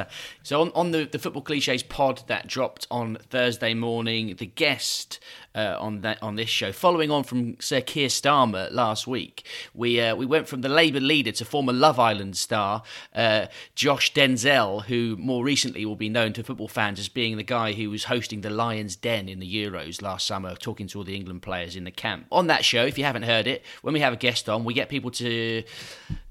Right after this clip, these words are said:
come up with their, to, to tell us their three things they love about football, three things they hate about football.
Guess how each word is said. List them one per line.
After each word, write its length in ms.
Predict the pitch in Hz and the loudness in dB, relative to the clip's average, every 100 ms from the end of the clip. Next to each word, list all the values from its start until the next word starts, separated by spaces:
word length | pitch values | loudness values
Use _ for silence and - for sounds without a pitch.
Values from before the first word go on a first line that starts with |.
| - - - _ _ - | -20 -20 -20 _ _ -2
come 160 | 147 | 2
up 160 | 127 - | 2 2
with 160 | 127 113 | -4 2
their, 240 | 117 110 | 2 2
to, 180 | - 127 | -2 -8
to 140 | 135 | -4
tell 180 | 131 151 | 2 4
us 140 | 131 | 4
their 100 | 131 | 2
three 220 | 113 208 208 | 0 0 0
things 220 | 165 127 | -2 0
they 120 | 123 | 2
love 160 | 127 120 | 2 2
about 220 | 113 - | 0 0
football, 400 | 123 - 113 110 | -6 -6 -6 -6
three 240 | 110 131 | -6 -8
things 240 | 123 113 107 | -6 -8 -6
they 100 | 117 | -6
hate 360 | - 147 127 | -2 -4 -2
about 280 | 110 95 - | -4 -4 -4
football. 440 | - - - 76 | -10 -10 -10 -12